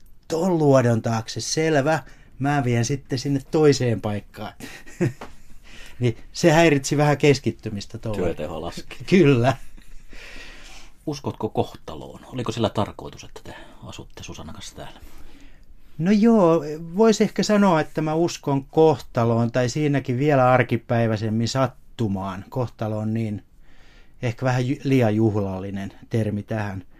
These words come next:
Speaker 1: Et mun elämän aikana on tapahtunut hirveän paljon kaiken näköisiä, näin jälkeenpäin ajatellen, tämmöisiä sattumia, jotka on niin kuin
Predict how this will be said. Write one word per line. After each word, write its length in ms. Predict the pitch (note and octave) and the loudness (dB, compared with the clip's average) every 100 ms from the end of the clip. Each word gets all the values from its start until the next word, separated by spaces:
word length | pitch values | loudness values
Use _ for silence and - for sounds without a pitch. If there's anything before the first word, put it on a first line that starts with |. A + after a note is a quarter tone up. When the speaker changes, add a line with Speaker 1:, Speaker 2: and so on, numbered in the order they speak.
| - - - | -20 -20 -12
Speaker 1:
Et 140 | B2 C3+ | -4 4
mun 160 | C#3+ | 6
elämän 320 | C#3+ C#3+ C3+ | 6 6 6
aikana 340 | C3 B2+ C3+ C#3 | 4 4 4 4
on 180 | C#3 - - | 2 -2 -6
tapahtunut 480 | D3 D3 C#3 D3 C#3+ | -2 0 0 0 0
hirveän 340 | D#3 C#3 D3 C3+ | 2 2 0 2
paljon 360 | D#3+ C#3+ A2+ | 4 4 2
kaiken 320 | G#2+ G#2 G#2+ | 0 -4 -4
näköisiä, 460 | G#2 - G#2 G#2 - - | -4 -4 -6 -8 -10 -8
näin 180 | B2 A#2 | -2 0
jälkeenpäin 580 | A#2+ A2+ G#2+ G2 G2+ G2+ | 0 0 -2 -2 -4 -4
ajatellen, 560 | G2 G2 F#2+ G#2 G#2 G2 | -4 -6 -8 -8 -8 -6
tämmöisiä 360 | G#2+ G#2 A#2 | -8 -4 -6
sattumia, 680 | - B2+ - - A2+ G#2 G2+ | -2 -2 -4 -6 -4 -2 -2
jotka 320 | G#2+ - - | -4 -6 -4
on 120 | A#2 | 0
niin 120 | A2+ G#2+ | 0 -2
kuin 200 | A#2 | -6